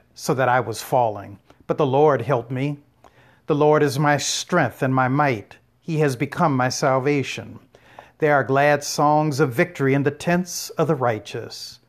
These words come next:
The right hand of the Lord does valiantly. The right hand of the Lord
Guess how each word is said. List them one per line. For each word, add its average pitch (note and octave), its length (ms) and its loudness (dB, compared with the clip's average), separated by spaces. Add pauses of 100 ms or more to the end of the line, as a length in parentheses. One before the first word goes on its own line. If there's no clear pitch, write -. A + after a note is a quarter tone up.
(240)
The C#3 60 0
right C3+ 320 2
hand C#3+ 300 0
of C#3+ 60 2
the C#3+ 80 0
Lord C#3+ 400 2
does B2+ 360 0
valiantly. A2 1200 -2 (460)
The D3 80 -2
right F3+ 260 4
hand E3 320 2
of D3+ 60 2
the D#3 60 2
Lord D3+ 540 2